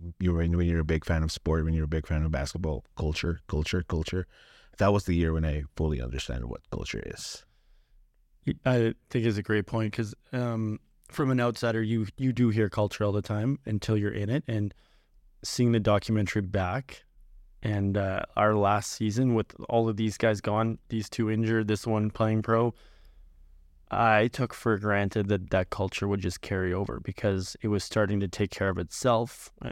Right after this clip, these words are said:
Speaker 2: It, it was having to do less reminders, and it's a good reminder that y-, you can't ever take a break from that. And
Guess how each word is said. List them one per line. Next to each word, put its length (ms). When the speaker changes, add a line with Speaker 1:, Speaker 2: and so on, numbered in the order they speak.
Speaker 2:
It, 200
it 60
was 200
having 280
to 80
do 180
less 240
reminders, 520
and 520
it's 140
a 60
good 180
reminder 400
that 220
y-, 180
you 140
can't 300
ever 220
take 240
a 60
break 260
from 120
that. 200
And 300